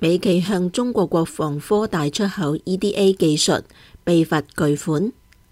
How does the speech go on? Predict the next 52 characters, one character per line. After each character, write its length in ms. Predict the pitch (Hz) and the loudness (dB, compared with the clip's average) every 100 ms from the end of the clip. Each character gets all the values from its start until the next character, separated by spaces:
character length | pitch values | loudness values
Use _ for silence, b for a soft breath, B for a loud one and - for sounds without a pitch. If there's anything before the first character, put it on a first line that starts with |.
| _ b b - | _ b b -4
加 140 | 254 | -2
拿 160 | 262 170 | 0 0
大 220 | 156 151 | 0 0
前 280 | - 170 151 | 0 0 0
總 220 | 156 170 | -2 0
理 140 | 156 | -2
哈 180 | 165 196 | -2 -4
柏 180 | 180 180 | -2 -2
話， 280 | 160 151 160 b b | 0 -2 -2 b b
中 220 | - 240 226 | -4 -2 2
共 160 | 185 | 0
如 180 | 175 147 | 0 0
果 160 | 170 226 | 0 0
犯 320 | 196 175 180 | 0 0 -2
台， 300 | 190 160 104 - | -2 -4 -6 -8
恐 240 | 165 165 | -4 -2
會 120 | 180 151 | 0 0
釀 280 | 151 151 | 0 -2
成 220 | - 139 92 | -2 -4 -4
全 300 | - 175 143 | -2 -2 0
球 260 | 170 139 | -2 -2
性 300 | 139 156 165 | -2 -2 -4
地 160 | 170 151 | -2 0
緣 240 | 139 135 | 0 -2
災 220 | 139 165 175 | -2 0 2
難。 360 | 160 139 180 - _ _ _ _ _ b b b b | 0 0 -4 -14 _ _ _ _ _ b b b b
美 240 | 190 175 196 | 0 4 4
兩 260 | 190 175 | 4 2
黨 180 | 175 180 | 0 0
議 200 | 214 165 | 0 2
員 180 | 156 139 | 2 0
促 140 | 202 | -2
蘋 340 | 190 - 143 143 | -2 -2 -4 -2
果 240 | 143 147 | 0 0
同 260 | 196 143 143 | -2 -4 -2
谷 160 | 170 | -2
歌 280 | 175 196 190 | -2 0 0
下 220 | 190 143 | 0 -2
架 260 | 127 143 143 | -2 -2 -2
中 320 | 147 190 180 | -2 -2 -2
國 240 | 170 143 - _ | -2 -2 -4 _
V 160 | - 196 | 0 0
P 180 | 196 208 | 0 -2
N 240 | 202 190 | 0 0
應 160 | 175 156 | 0 0
用。 280 | 156 139 180 - _ _ _ _ _ _ _ _ _ _ _ | -2 -2 -6 -16 _ _ _ _ _ _ _ _ _ _ _
中 220 | 262 277 | -2 2
國 140 | 233 | 0
暴 200 | 196 160 | 2 2
雨 200 | 156 156 | 4 2
成 420 | 160 - 156 147 143 | 2 0 -2 -2 0
災， 240 | 185 180 | 0 0